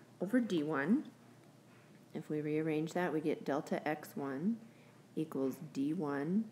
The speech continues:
times cosine theta. And if we plug those values in for d one,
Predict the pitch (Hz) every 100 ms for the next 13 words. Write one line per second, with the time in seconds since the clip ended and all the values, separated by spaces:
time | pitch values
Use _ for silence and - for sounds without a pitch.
0 | - - - - - 170 143 151 - -
1 | 147 151 151 151 190 226 - 147 139 131
2 | 175 262 - - - - - - - -
3 | - - 160 165 170 - 190 190 180 175
4 | 190 185 220 214 196 160 143 147 214 233
5 | - - - - - - - - 165 165
6 | 156 151 - - - - 131 165 185 165
7 | 143 147 240